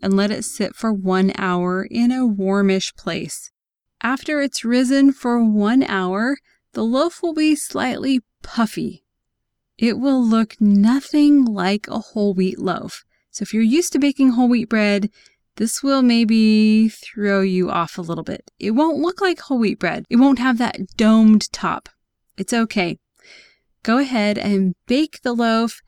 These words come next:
at three hundred and fifty degrees for one hour. Remove it from the oven, and after the bread is cooled,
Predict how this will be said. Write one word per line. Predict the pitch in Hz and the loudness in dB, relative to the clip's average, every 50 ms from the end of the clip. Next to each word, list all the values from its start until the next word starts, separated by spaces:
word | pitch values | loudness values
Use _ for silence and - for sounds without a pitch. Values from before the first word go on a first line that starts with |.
| _ _ - | _ _ -20
at | - - - | -20 -14 -8
three | - 226 277 277 | -4 -2 0 2
hundred | 330 339 339 330 320 | 2 2 2 2 2
and | 311 285 | 2 0
fifty | - 285 277 - 277 | 0 -2 -2 -2 -2
degrees | 262 269 233 - 233 226 226 226 226 226 226 220 - | -2 -2 -2 0 2 2 4 4 4 4 2 0 -4
for | - - 208 208 | -6 -4 -2 0
one | 202 185 180 185 190 196 208 226 247 247 233 - - | 0 0 0 0 0 0 2 4 4 2 2 0 -4
hour. | - 185 175 170 165 160 170 170 180 214 214 - _ _ _ _ _ _ _ _ _ | -6 -4 -4 -4 -6 -6 -4 -2 -2 -2 -2 -4 _ _ _ _ _ _ _ _ _
Remove | - 202 214 220 262 285 294 | 0 4 6 6 6 6 2
it | 311 285 | -2 -2
from | - 311 285 277 | 2 4 4 4
the | 262 - | 4 2
oven, | - 226 226 233 240 240 247 254 - _ _ - | 0 -2 -2 -2 0 0 0 0 -2 _ _ -10
and | - - - - | -10 -8 -8 -6
after | - - 220 - 240 | -6 -6 -4 -4 -4
the | 226 220 | -4 -4
bread | 214 - 214 208 190 | -2 -2 -2 0 0
is | 202 196 - | 0 -2 -4
cooled, | - - - - 233 233 247 254 285 294 285 | -6 -12 -10 -6 -4 -2 -2 -2 -2 -4 -6